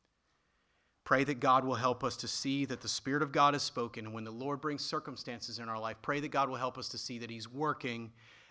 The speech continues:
and that his will is at work, even when, even in the things we don't necessarily like. Pray that God will help you grieve,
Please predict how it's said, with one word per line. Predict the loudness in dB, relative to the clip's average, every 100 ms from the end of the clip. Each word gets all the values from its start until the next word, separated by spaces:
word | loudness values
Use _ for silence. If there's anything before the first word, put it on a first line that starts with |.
| -8
and | -4
that | -4
his | -4 -8
will | -6 -2 0 0
is | 0
at | -2 -4
work, | -4 -6 -6 -16 _ _ -12
even | -10 -8 -8
when, | -8 -10 _ _ _ -8
even | -4 -2
in | -2
the |
things | -4 -6 -8
we | -8
don't | -8 -8
necessarily | -8 -6 -6 -6 -8 -8
like. | -6 -8 -8 -18 -20 _ _ _ _ _ _ -20 _ 6
Pray | 8 8
that | 6
God | 6 6
will | 6
help | 4 2 0
you |
grieve, | 0 2 2 0 -8